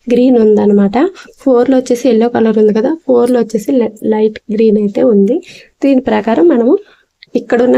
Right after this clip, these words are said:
కలర్స్ కాకుండా అక్కడ మనం నీడిల్స్ దగ్గర ఏ కలర్స్ అయితే పెట్టామో ఆ కలర్స్ అయితే ఇచ్చుకోవాల్సి ఉంటుంది అనమాట.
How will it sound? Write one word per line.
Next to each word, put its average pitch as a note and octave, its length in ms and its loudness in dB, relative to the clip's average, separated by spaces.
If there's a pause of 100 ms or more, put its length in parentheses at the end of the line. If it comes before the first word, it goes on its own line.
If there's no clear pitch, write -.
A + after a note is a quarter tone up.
కలర్స్ G#3+ 340 -4
కాకుండా G#3 380 -2 (680)
అక్కడ B3 200 -4 (100)
మనం A#3 160 0 (180)
నీడిల్స్ A#3 360 0 (100)
దగ్గర A3 220 -4 (260)
ఏ A3+ 40 2 (120)
కలర్స్ A3 360 -2
అయితే G#3+ 220 -6
పెట్టామో G#3+ 340 -4
ఆ - 20 0 (100)
కలర్స్ G#3 320 -2
అయితే - 200 -4
ఇచ్చుకోవాల్సి G#3+ 520 -4
ఉంటుంది G#3+ 280 -2
అనమాట. G3+ 240 0